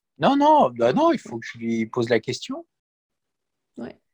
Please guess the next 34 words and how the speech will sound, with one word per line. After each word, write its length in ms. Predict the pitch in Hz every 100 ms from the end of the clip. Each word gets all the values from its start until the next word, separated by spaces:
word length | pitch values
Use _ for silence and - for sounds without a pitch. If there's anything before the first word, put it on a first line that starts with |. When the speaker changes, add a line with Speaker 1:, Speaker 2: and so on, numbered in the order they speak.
| _ _ _ _ _ -
Speaker 1:
C'est-à-dire 260 | - 123 -
qu'encore 380 | 127 120 120 135
une 60 |
fois, 180 | 143 190
maintenant 420 | 160 139 135 143
où 220 | 135 120 120
globalement 560 | 120 127 127 131 131 139
le 80 | 143
problème 540 | - 123 123 127 127
est 140 | 113
entre 220 | 131 - 131
guillemets 340 | 123 131 127
résolu, 540 | 123 120 113 120 196
revenir 380 | 220 120 120 120
vers 160 | 117 110
lui 120 | 117
en 60 | 139
lui 60 | 123
disant, 280 | 113 123 131
ouais, « 120 | 90 _ _ _ _ _ _ -
Il 40 |
faudra 80 | 107
quand 160 | - 139
même 180 | 165 170
que 120 | 143
vous 160 | 120
m'expliquiez 920 | 110 143 - - 135 - - 139 214 -
comment 380 | - 139 131 165
vous 180 | 180 151
avez 160 | 113 113
pu 200 | - 120
rester 380 | 113 - - 113
aussi 340 | 143 - 165
serein. » 540 | - - 117 117 165